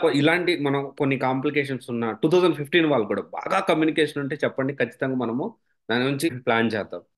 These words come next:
ఎందుకంటే, ఏ, see, ఒకటి ఇప్పుడు ఇక్కడ జాబ్ రావడము, ఇక్కడ జాబ్‌లో వెళ్ళిపోవడం ఒకటే కాదు Hire and Train అంటే. వేరే కంపెనీలో అప్లై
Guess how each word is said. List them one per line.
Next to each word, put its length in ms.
ఎందుకంటే, 440
ఏ, 20
see, 140
ఒకటి 300
ఇప్పుడు 260
ఇక్కడ 160
జాబ్ 200
రావడము, 560
ఇక్కడ 160
జాబ్‌లో 280
వెళ్ళిపోవడం 420
ఒకటే 280
కాదు 180
Hire 180
and 100
Train 220
అంటే. 160
వేరే 280
కంపెనీలో 420
అప్లై 240